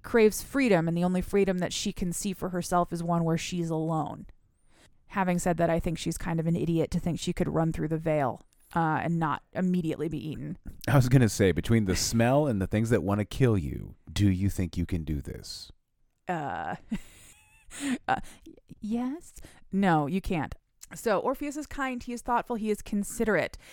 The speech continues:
Speaker 1: Uh, Raya is still planning, planning to flee, but she recognizes that hi-, his strange, inhuman humanity, his intriguing appearance, and his twi-,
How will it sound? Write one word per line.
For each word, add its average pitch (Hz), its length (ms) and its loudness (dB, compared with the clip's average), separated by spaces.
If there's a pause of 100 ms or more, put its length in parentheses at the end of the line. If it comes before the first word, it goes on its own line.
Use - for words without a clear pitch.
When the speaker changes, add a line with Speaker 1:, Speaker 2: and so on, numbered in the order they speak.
(260)
Speaker 1:
Uh, 170 320 4
Raya 190 460 2
is 220 100 0
still 247 240 2
planning, 240 480 0
planning 247 320 0
to 247 120 -4
flee, 214 400 -6
but 180 120 -2
she - 140 -6
recognizes 196 640 -2
that - 180 0
hi-, 196 220 -2
his 196 260 -4
strange, 226 460 -2
inhuman 214 540 -2
humanity, 185 680 -2 (240)
his 190 200 0
intriguing 208 500 -2
appearance, 202 580 -2 (240)
and 180 120 -2
his 202 180 0
twi-, 277 320 2